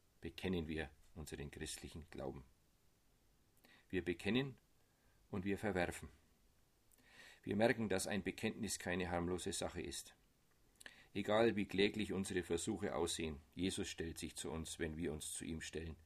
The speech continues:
Er sieht unser Herz, er bekennt sich dann auch beim Vater für uns und sagt, „Den kenne ich.“ Wenn Sie wegen Ihres Christseins verhaftet würden,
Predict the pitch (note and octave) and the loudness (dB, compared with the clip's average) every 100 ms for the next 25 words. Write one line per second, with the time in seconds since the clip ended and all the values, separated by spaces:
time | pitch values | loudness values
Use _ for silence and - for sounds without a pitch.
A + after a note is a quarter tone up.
0 | - - - - - - A2 G#2 A2 - | -20 -20 -20 -20 -20 0 2 2 0 0
1 | G2 F#2 F2 F2+ - - - F#2 F2+ E2+ | 0 0 2 0 0 -6 -2 0 2 0
2 | - F#2+ - F2 - E2+ C#2 D#2 D#2+ D2+ | 0 0 -2 -4 -2 0 0 -2 -2 -4
3 | - D#2 D#2+ D#2 - C#2+ E2+ E2+ - - | -2 -4 -2 -6 -4 -4 -2 -4 -6 -12
4 | - - - _ - F2+ - F2+ - F2 | -20 -20 -20 _ -10 -4 0 0 0 0
5 | F2 - D#2+ C#2 - - - _ _ _ | 0 -2 -6 -6 -10 -16 -20 _ _ _
6 | _ _ _ _ _ - - - - - | _ _ _ _ _ -20 -20 -20 -20 -20
7 | - - - - - - - - - - | -20 -20 -20 -18 -18 -20 -20 -20 -20 -20
8 | - - F#2+ G#2 G#2+ G#2+ G2 G2 - A#2+ | -4 0 2 4 4 4 4 2 2 2
9 | C3+ - C#3 C3+ - E3+ - G3 - A2 | 2 2 2 0 0 -2 0 0 0 -4
10 | G#2+ A#2+ C#3+ D3+ | -2 -2 -2 -8